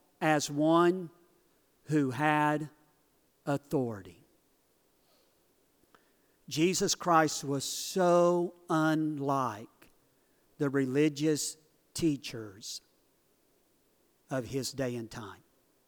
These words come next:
As we've been walking through the Gospel of John, line by line and verse by verse, I have been reminded of this truth over and over again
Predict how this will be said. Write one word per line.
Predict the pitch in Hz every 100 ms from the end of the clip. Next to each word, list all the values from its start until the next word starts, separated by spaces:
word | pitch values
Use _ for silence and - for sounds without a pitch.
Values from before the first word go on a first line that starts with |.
| _ _ - _ _ _ -
As | 165 143 147
we've | 208 185
been | 185 165
walking | 160 180 180 165 160
through | - 175 196 151 143 156 147
the | 135
Gospel | 147 151 151 - 147
of | 139 127
John, | 160 165 151 139 160 160 _ _ _ -
line | 127 143 156 160
by | 156 160 156
line | 151 151 151 151
and | 135 117
verse | 143 156 -
by | 156 151
verse, | 143 156 147 156 - - _ _ _ _ _ -
I | 180 214
have | 190
been | 180 180
reminded | 170 160 156 175 196 202 160 151 151
of | 170 151 135
this | 160 151 -
truth | - - 214 165 143 143 - -
over | 160 180 180 196
and | 190 180 -
over | 160 165 160 160
again | 156 143 147 120 98